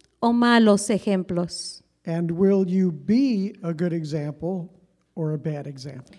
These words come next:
Speaker 1: ¿Y tú serás un buen ejemplo o un malo ejemplo?
Speaker 2: First Corinthians chapter ten is a great chapter to help us understand the importance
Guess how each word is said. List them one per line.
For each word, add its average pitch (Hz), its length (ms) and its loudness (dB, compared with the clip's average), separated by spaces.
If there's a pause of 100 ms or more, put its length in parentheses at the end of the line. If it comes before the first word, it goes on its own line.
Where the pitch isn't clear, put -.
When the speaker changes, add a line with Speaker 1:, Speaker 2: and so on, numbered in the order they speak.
(140)
Speaker 1:
¿Y 240 260 0
tú 285 200 10
serás 262 500 6
un 254 220 10
buen 240 280 10
ejemplo 302 600 8 (300)
o 240 100 6
un 254 240 8
malo 226 480 8
ejemplo? 180 640 -2 (580)
Speaker 2:
First 220 320 4
Corinthians 214 560 4
chapter 208 420 0
ten 175 440 -2
is 165 240 -4
a 165 80 -2
great 185 480 0
chapter 175 440 -4
to 156 120 -2
help 165 240 -6
us 165 160 -6
understand 170 760 -2
the 151 140 -2
importance 151 800 -4